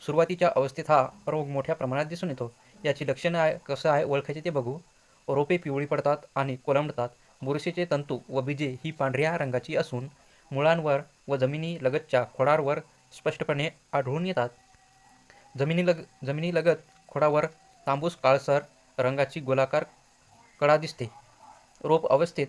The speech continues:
जमिनीतील ओलावा वाढल्यास रोपे जमिनीतील, जमिनीलगत खोडापासून कोलमडतात. याचे नियंत्रण आणि उपाय बघू. उन्हाळ्यात जमीन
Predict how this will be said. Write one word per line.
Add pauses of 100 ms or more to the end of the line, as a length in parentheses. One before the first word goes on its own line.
(100)
जमिनीतील
ओलावा (180)
वाढल्यास
रोपे
जमिनीतील, (400)
जमिनीलगत
खोडापासून
कोलमडतात. (560)
याचे
नियंत्रण
आणि
उपाय
बघू. (1700)
उन्हाळ्यात
जमीन